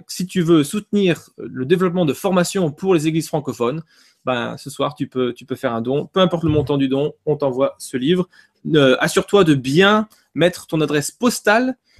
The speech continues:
euh, quand tu, quand tu fais le don, parce qu'on veut te l'envoyer à la bonne adresse. Euh, certains font, f-, oublient, et après, c'est plus de travail pour nous, et puis, f-, les oublis, c'est facile. Donc,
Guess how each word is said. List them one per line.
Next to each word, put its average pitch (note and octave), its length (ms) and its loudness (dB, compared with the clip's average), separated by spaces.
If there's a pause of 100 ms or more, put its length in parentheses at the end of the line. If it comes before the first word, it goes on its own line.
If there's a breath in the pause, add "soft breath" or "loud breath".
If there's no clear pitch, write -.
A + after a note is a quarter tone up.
(160 loud breath)
euh, C#3+ 640 0 (160)
quand D#3+ 140 -2
tu, D#3 320 -4
quand E3 120 2
tu D3+ 120 -4
fais E3 100 2
le D#3 100 4
don, F#3+ 200 2
parce C#3+ 200 -8
qu'on B2+ 240 -2
veut D3+ 140 0
te E3 80 -8
l'envoyer D3 400 2
à - 60 -2
la B2+ 100 2
bonne C#3+ 140 0
adresse. C3+ 500 -2
Euh, B2+ 120 -12
certains D3+ 360 -4
font, B2+ 360 -4
f-, - 260 -20 (240 soft breath)
oublient, D3+ 400 0
et C3 60 4
après, C#3+ 200 -4
c'est - 160 -6
plus D3+ 180 -8
de C#3+ 80 -2
travail C3+ 300 2
pour C3+ 140 -2
nous, D#3+ 260 2
et D3 80 0
puis, C3 200 -6
f-, - 220 -20 (120)
les C3+ 160 -4
oublis, C#3+ 220 -2
c'est C3 120 -10
facile. D#3 320 -4
Donc, C3 220 -4